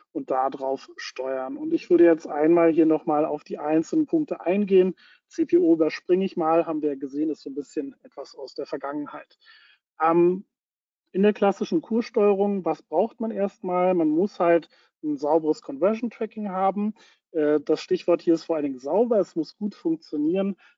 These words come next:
Ähm, die Wahrheit muss so gut wie es geht an Google übermittelt werden. Ähm, dann ist es notwendig, den Ad-Spend pro Bruttoumsatz zu bestimmen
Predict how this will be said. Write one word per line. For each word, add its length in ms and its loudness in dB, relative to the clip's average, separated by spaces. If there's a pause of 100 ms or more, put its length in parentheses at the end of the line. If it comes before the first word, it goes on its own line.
Ähm, 220 -2
die 140 -4
Wahrheit 440 0
muss 380 0
so 260 -8
gut 300 -6
wie 160 0
es 200 0
geht 340 4
an 220 -4
Google 460 0
übermittelt 560 -4
werden. 400 2 (380)
Ähm, 320 -2
dann 440 -2
ist 220 -10
es 120 -12
notwendig, 580 0
den 180 -4
Ad-Spend 640 -4
pro 180 -2
Bruttoumsatz 680 -2
zu 140 -20
bestimmen 520 4